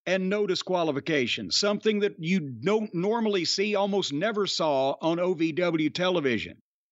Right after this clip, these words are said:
And it's not because it's going to be a street fight or a garbage match. It's because that's the way that traditionally you promise the fans there will be a winner. Nobody's gonna be disqualified,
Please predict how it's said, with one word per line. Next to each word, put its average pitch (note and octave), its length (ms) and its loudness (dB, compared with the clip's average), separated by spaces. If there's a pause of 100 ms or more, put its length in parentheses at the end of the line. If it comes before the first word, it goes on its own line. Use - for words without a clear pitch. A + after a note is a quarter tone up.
(840)
And G#3+ 160 2
it's G#3 200 -2
not G#3 320 0
because G3+ 320 0
it's F3 160 -2
going G3+ 280 -2
to - 40 -4
be F3 140 -2
a E3 80 0
street G3+ 420 -2
fight F#3+ 220 0
or D#3 120 0
a A#2+ 80 -2
garbage F3 460 0
match. C3 500 0 (440)
It's G3+ 180 0
because F#3 400 -2
that's G3+ 300 0
the F#3 140 2
way F#3 260 2
that D3+ 180 -2
traditionally C3 1160 0 (500)
you F3+ 180 2
promise A3 560 0
the E3 140 -2
fans E3 720 0 (320)
there G#3 280 0
will A#3 200 0
be G#3+ 240 0
a G#3+ 80 2
winner. G3 460 0 (720)
Nobody's F#3 500 2
gonna F#3 200 0
be D#3+ 160 0
disqualified, F3 1080 0